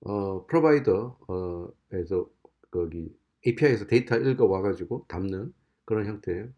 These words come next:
프로바이더면 제 이름을 제이슨 플레이스홀더라고 지었고요. 어, 체인지 노티파이어 해서 담을 그릇, 포스트를 담을 그릇, 커멘트를 담을 그릇, 투두를 담을 그릇, 그리고 외부에서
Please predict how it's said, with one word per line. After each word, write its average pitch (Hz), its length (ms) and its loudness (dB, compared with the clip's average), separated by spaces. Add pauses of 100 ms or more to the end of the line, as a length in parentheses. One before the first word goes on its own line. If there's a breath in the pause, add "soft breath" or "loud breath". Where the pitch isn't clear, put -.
(100)
프로바이더면 92 680 -6 (180)
제 113 120 0
이름을 135 280 4
제이슨 117 300 4
플레이스홀더라고 104 640 -2
지었고요. 90 440 -8 (680)
어, 95 240 -6
체인지 123 240 -2
노티파이어 104 640 -2 (600)
해서 110 440 -6 (720)
담을 123 300 4
그릇, 110 380 4
포스트를 135 340 -4
담을 110 260 -2
그릇, 135 200 -4
커멘트를 110 360 -6
담을 90 220 -8
그릇, - 260 -18 (100)
투두를 110 360 -6
담을 78 260 -10
그릇, - 180 -20 (400)
그리고 113 220 4
외부에서 123 640 8